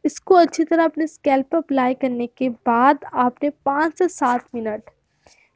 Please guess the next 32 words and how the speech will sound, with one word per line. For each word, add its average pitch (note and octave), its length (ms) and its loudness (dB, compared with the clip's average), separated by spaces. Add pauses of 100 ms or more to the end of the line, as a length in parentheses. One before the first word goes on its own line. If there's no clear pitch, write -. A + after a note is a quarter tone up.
(100)
फिंगर E4 400 4
टिप C#4+ 240 -2
से - 180 -2
massage C#4 720 0
लाजमी B3 480 0
करनी A3+ 400 -6
है। A3 240 -10 (580)
अगर D4 240 6
आप F#4 180 4
अपने E4+ 200 0
बालों D4 300 4
को D4+ 140 0
लंबा C#4+ 480 2
करना C#4+ 340 -2
चाहते C4+ 500 -4
हैं E4 300 -2 (560)
तो F4+ 100 4
पाँच D4+ 380 4
से F4+ 140 0
सात C#4+ 420 2 (100)
मिनट C#4 400 -4 (160)
रोज़ाना C#4+ 680 2
फिंगर C4+ 400 -4
टिप C4 220 -6
से - 140 -6
अपने C#4 220 -6
बालों A#3+ 340 -2
में B3 120 -6
massage A#3+ 520 -4
करें। A3+ 360 -8 (600)
सिर्फ F4 340 2
एक F4+ 340 2